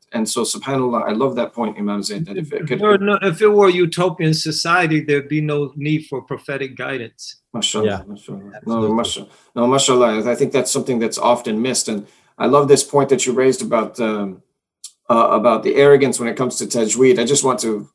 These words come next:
Speaker 1: raise one point. Um, recently, I was able to, uh, I had the privilege of visiting a small community of Muslims in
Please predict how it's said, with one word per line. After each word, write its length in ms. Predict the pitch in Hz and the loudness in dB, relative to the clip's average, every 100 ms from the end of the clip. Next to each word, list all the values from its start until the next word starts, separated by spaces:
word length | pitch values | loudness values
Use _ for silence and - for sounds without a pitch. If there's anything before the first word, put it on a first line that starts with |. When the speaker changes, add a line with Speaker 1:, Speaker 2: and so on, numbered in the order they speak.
| _ | _
Speaker 1:
raise 340 | 110 135 127 110 | -2 4 4 4
one 200 | 131 120 | -2 -2
point. 360 | 139 139 113 - _ _ _ _ - | 0 0 -2 -8 _ _ _ _ -4
Um, 640 | 104 107 101 101 - - _ _ _ _ | 0 2 0 0 -6 -10 _ _ _ _
recently, 520 | - 143 151 131 120 110 | 0 4 4 2 2 2
I 60 | |
was 180 | 110 107 | 2 4
able 480 | 131 117 117 104 - _ - | 4 4 2 0 -4 _ -4
to, 260 | 131 117 110 | 2 2 2
uh, 260 | 107 107 - - | 2 -2 -4 0
I 80 | |
had 140 | 120 131 | 0 0
the 60 | |
privilege 380 | 120 151 139 120 | 0 2 4 4
of 80 | 117 | 4
visiting 600 | 127 139 135 131 120 - - | 4 6 4 4 0 -4 -4
a 80 | |
small 440 | 113 - 143 156 113 | -2 0 2 2 0
community 440 | - 135 147 139 | 0 0 2 2
of 100 | 120 | 0
Muslims 480 | 139 139 147 139 - - | 0 -2 0 -2 -4 -4
in 340 | 117 110 104 | 0 0 -4